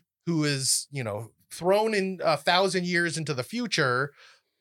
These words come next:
uh, f-, suddenly finds out that his brother from his original timeline back in nineteen ninety-nine,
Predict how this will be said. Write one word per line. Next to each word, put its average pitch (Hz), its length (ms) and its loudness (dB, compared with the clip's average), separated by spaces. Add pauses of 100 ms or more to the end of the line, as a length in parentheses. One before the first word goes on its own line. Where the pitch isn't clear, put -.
uh, 147 220 2
f-, - 260 -10
suddenly 202 420 2
finds 160 440 2
out 160 260 2
that 117 120 -6
his 139 220 -2
brother 151 600 2
from 147 260 -2
his 139 220 0
original 147 800 2
timeline 143 880 2
back 135 220 0
in 123 100 -4
nineteen 131 360 -2
ninety-nine, 135 840 0